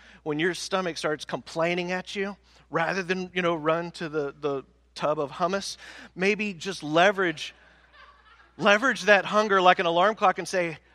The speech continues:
"Oh, God, I'm gonna spend some more time with you. I need to talk to you. You know what? I've gone, like, two hours without even thinking about you, Gor-,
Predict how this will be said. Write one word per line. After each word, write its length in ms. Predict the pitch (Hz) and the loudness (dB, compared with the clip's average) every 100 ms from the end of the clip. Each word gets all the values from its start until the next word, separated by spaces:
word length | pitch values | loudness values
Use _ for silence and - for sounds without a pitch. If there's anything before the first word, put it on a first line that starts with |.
| _ - | _ -6
"Oh, 240 | 226 170 | -4 -4
God, 420 | 139 208 175 127 - _ - _ _ | 0 2 2 -4 -10 _ -20 _ _
I'm 160 | - 202 | -6 -4
gonna 100 | 185 | -4
spend 240 | - 175 | -4 -8
some 80 | 165 | -4
more 120 | 160 | -6
time 180 | 156 151 | -4 -6
with 100 | 143 | -6
you. 140 | 156 147 | -4 -4
I 60 | |
need 140 | 170 143 | -4 -6
to 60 | |
talk 240 | 135 147 - | -8 -10 -10
to 100 | 165 | -8
you. 200 | 151 123 - - | -8 -8 -16 -16
You 60 | 151 | -4
know 80 | 151 | -2
what? 160 | 165 - | -2 -2
I've 160 | 165 170 | -4 0
gone, 180 | 151 | 0
like, 160 | 151 139 | 0 -4
two 220 | - 196 | -6 -2
hours 320 | 180 147 139 | 0 -2 -4
without 260 | 151 160 160 | -8 -6 -4
even 180 | 160 156 | -6 -8
thinking 220 | 180 156 | -10 -6
about 220 | 147 - | -6 -6
you, 80 | 185 | -12
Gor-, 260 | 147 143 | -8 -8